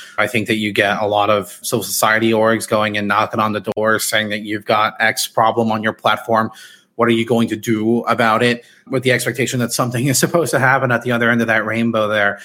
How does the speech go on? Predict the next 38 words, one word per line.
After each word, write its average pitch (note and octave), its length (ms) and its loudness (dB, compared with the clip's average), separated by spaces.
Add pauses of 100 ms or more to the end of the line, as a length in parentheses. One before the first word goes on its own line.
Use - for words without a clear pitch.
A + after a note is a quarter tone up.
(240)
And F3+ 160 4
companies F#3+ 500 2
would E3+ 160 2
go D3+ 200 4
and D3+ 100 0
sometimes C3+ 520 0
respond C3 400 0
and C3 120 -2
sometimes A#2 340 0
they A2 100 2
wouldn't. A2+ 380 0
But A#2+ 300 2 (240)
as B2 160 -2
a B2 40 -4
result A#2 380 0
of A#2+ 80 0
that, B2+ 200 -2
that B2 120 0
meant B2 220 -4
that A#2 260 0
there A#2 140 2
was A#2 200 0
less C3 240 2
of C3+ 220 0
a - 80 -2
content B2 460 0
library, A#2+ 520 2
if A#2+ 140 -2
you C3 100 0
will, C3+ 280 4
of C3+ 120 0
things B2+ 220 0
that C3 100 0
would C3 140 -2
be C3+ 100 2
on C#3 120 2
the D#3 100 0
web. D#3+ 320 -2